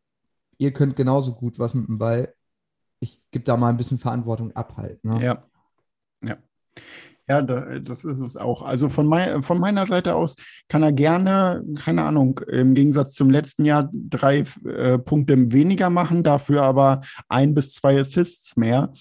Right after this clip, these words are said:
Speaker 2: äh, und ein bisschen auf den Ball aufpassen und nicht so viele Turnover. Ähm, dann ist er immer noch für mich, äh, der Kopf der Mannschaft, der, äh, ja,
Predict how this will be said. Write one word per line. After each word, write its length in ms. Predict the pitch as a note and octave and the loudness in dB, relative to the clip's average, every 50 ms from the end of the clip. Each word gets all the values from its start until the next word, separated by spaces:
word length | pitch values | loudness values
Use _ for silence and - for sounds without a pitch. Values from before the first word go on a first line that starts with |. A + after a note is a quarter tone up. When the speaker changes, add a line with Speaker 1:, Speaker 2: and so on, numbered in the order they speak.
| - - - - - - _ - | -20 -20 -20 -20 -20 -20 _ -4
Speaker 2:
äh, 180 | - B2 B2+ | 0 2 4
und 220 | C3 C3 - C3 C3 | 4 4 4 2 2
ein 80 | C3 | 2
bisschen 240 | C3 C3+ C3+ C#3 B2 | 2 2 4 4 2
auf 180 | A#2+ A2+ - - | 2 0 -2 -2
den 180 | - A#2+ A#2 | 0 0 2
Ball 160 | - B2 C3+ C#3 | 4 2 2 2
aufpassen 420 | C3 - - - A#2+ A#2 - A#2+ | 2 0 -2 -4 -6 -4 -2 -2
und 100 | A#2 G#2 | 0 0
nicht 200 | B2 A2+ - - | -2 -2 -4 -6
so 80 | - A#2 | -10 -6
viele 260 | - A#2+ A2 A#2 A2+ | -4 -4 -4 -4 -4
Turnover. 640 | - C3 C3+ D3 C#3 B2 A#2 A2+ A2+ A#2+ B2 C#3+ D#3 - - - - - - - - _ _ _ - | -2 -2 -2 0 0 -2 -4 -4 -2 -2 -2 -2 -4 -8 -12 -20 -20 -20 -20 -20 -20 _ _ _ -2
Ähm, 540 | B2 B2 B2 B2 C3 C3 B2 B2+ C3+ - _ _ | 0 2 2 4 2 2 0 -2 -6 -10 _ _
dann 480 | - G#2+ G#2 A2+ A#2+ A#2 A2+ F2 - D#2+ D2 D2+ D2+ E2 E2+ D#2+ - _ - | -6 -4 -2 -2 -2 -4 -4 -6 -10 -12 -14 -16 -16 -18 -20 -20 -20 _ -12
ist 160 | - C3 - | -10 -4 -2
er 80 | B2 B2 | -2 0
immer 200 | C3+ C3+ D#3 D#3+ | 2 4 4 4
noch 160 | D#3 C#3+ B2 | 4 2 0
für 120 | - - A2+ | 2 2 2
mich, 420 | A#2 A#2 - - - - - _ _ | 4 4 2 0 -4 -14 -20 _ _
äh, 400 | - B2 A#2+ A#2+ A#2 A#2 A#2 - - | -2 0 2 2 4 2 0 0 -4
der 280 | - A#2+ A2+ B2+ A#2+ | -6 -2 0 0 0
Kopf 320 | - - - A#2 - - - | 0 0 -2 -2 -2 0 0
der 120 | B2+ B2 | 2 4
Mannschaft, 540 | A#2+ A#2+ A#2+ B2+ B2 - B2 B2 B2 - - | 4 4 4 2 2 2 2 0 0 2 2
der, 320 | B2+ B2 A#2+ A#2+ A#2+ A#2+ - - - - A#2+ - - | 2 4 4 2 2 -2 -6 -14 -20 -20 -20 -14 -6
äh, 280 | - A2+ A#2 A#2+ - - - - - _ _ - _ _ _ _ _ - - D#2+ D2+ D2 D2+ F2 E2+ A#2+ A#2+ D#2 G#2 F2+ - - | -2 0 0 0 0 -2 -6 -12 -20 _ _ -20 _ _ _ _ _ -20 -20 -20 -20 -20 -20 -16 -14 -14 -12 -12 -14 -16 -8 -2
ja, 320 | D#3+ C3 C3+ B2+ A#2+ | 2 2 4 4 2